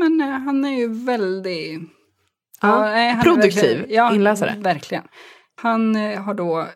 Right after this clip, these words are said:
Speaker 1: när de här siffrorna drogs fram, vilket var kanske i mars, eller början på mars, då hade han läst in tvåhundraåttiotvå böcker hos oss.
Speaker 2: Shit.
Speaker 1: Mhm. Det
Speaker 2: Oj,
Speaker 1: är
Speaker 2: ja.
Speaker 1: många böcker.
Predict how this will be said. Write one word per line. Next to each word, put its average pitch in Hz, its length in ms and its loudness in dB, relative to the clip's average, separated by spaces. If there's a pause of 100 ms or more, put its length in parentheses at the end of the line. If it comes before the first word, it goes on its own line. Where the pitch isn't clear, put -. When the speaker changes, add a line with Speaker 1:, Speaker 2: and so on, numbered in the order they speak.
(140)
Speaker 1:
när 214 140 0
de 233 100 2
här 247 100 2
siffrorna 208 300 -4
drogs 165 200 -6
fram, 160 180 -6
vilket 170 280 -6
var - 120 -8
kanske 165 300 -12
i - 360 -14
mars, - 460 -12 (560)
eller 226 140 -2
början 226 200 2
på 233 60 -6
mars, 262 280 0
då 208 400 2
hade 196 240 -4
han 160 180 -2
läst - 300 -12
in 170 160 -10
tvåhundraåttiotvå 202 640 -2
böcker 254 320 0
hos 190 160 -2
oss. - 300 -14 (380)
Speaker 2:
Shit. - 480 -8
Speaker 1:
Mhm. 247 360 4 (480)
Det 196 80 4
Speaker 2:
Oj, 156 120 2 (100)
Speaker 1:
är 175 80 -2
Speaker 2:
ja. 226 180 2
Speaker 1:
många 165 460 -2
böcker. - 360 -10